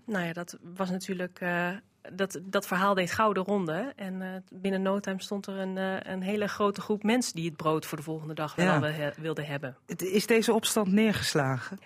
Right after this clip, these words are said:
Speaker 1: Ja, maar daar moet ik wel direct bij zeggen dat het eigenlijk wel drie jaar doorsluimerde. En dat, eh, drie jaar later, eh, nog een keer zo'n, eh, zo'n opstand uitbrak.
Speaker 2: Ja. Goed. Eh, volgende week bij jullie op het Drentse Archief een, eh,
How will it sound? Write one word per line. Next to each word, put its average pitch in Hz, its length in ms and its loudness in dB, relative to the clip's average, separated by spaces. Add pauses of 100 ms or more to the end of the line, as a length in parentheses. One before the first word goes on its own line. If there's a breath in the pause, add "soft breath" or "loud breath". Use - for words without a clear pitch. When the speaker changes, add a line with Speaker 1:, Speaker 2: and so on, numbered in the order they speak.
Speaker 1:
Ja, 202 640 4 (140)
maar 196 760 4
daar 220 140 4
moet 226 120 2
ik 214 80 -6
wel 220 120 2
direct 233 260 -2
bij 233 160 2
zeggen 220 300 -2
dat 202 100 -2
het 202 140 -6
eigenlijk 254 440 -2
wel 220 120 2
drie 220 220 0
jaar 220 200 2
doorsluimerde. 165 1080 -2 (220)
En 185 240 -6
dat, 185 280 -6
eh, 185 60 -2
drie 185 280 -4
jaar 185 180 2
later, 220 600 -2
eh, 208 340 0
nog 220 240 2
een 202 80 0
keer 156 260 -4
zo'n, 151 280 -6
eh, 151 100 -10
zo'n 160 220 -10
opstand 165 380 -12
uitbrak. - 520 -12 (100)
Speaker 2:
Ja. 135 280 -4 (680 loud breath)
Goed. - 380 2 (300)
Eh, 196 300 4
volgende 196 480 4
week 190 440 4
bij 160 140 2
jullie 165 440 2
op 147 160 0
het 147 100 0
Drentse 165 320 2
Archief 143 520 -2
een, 147 280 2
eh, 139 80 2